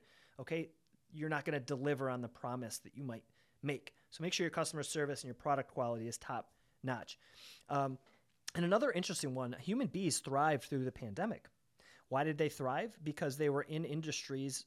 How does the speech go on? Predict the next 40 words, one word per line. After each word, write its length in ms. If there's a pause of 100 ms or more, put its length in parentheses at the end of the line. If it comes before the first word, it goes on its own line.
(140)
that 280
didn't 400
really 400
slow 400
down. 320 (720)
A 40
lot 200
of 60
staffing 360
companies 500
shifted 640
to 100
tech 440
once 240
tech 240
became 340
a 80
thing, 320
because, 300
like, 120
all 120
these 160
companies, 360
Google 540
and 80
everybody's 340
growing 380
so 180
fast. 380
So 120
a 20
lot 180
of 80
staffing 460
agencies 480 (500)
shifted 360
and 120
focused 360
to 40
tech. 340